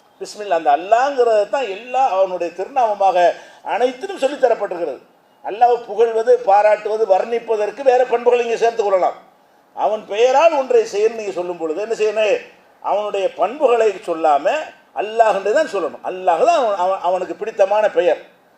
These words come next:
அவன் தனக்கு பிடிச்சமானதான் பேரை வச்சிருப்பான். அவன் தனக்கு பேரா வச்சிருக்கிறான்னா பிடிச்சவன் உனக்கு, உனக்கு பிடிச்சிருக்குன்னு கேட்கக்கூடாது. அவன் வச்சிருக்கிறது ஆதாரம். அவன் தனக்கு பெயராக அல்லாஹ்ன்னு வைத்திருந்தால்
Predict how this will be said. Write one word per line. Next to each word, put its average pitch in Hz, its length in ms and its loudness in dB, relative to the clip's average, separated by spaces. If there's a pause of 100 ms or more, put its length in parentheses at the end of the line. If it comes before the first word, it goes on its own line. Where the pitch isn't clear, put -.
(140)
அவன் 190 260 -2
தனக்கு 180 540 -2 (100)
பிடிச்சமானதான் 226 560 -4
பேரை 196 240 2
வச்சிருப்பான். 170 400 -6 (600)
அவன் 175 260 -6
தனக்கு 190 240 -4 (100)
பேரா 202 240 4
வச்சிருக்கிறான்னா 180 680 -2 (140)
பிடிச்சவன் 220 400 -4
உனக்கு, 196 380 -6
உனக்கு 190 200 -4
பிடிச்சிருக்குன்னு 180 380 -4
கேட்கக்கூடாது. 160 360 0 (340)
அவன் 175 240 0
வச்சிருக்கிறது 240 380 4
ஆதாரம். 170 420 2
அவன் 180 220 -6
தனக்கு 180 240 -2
பெயராக 214 520 2
அல்லாஹ்ன்னு 190 340 2
வைத்திருந்தால் 170 600 -2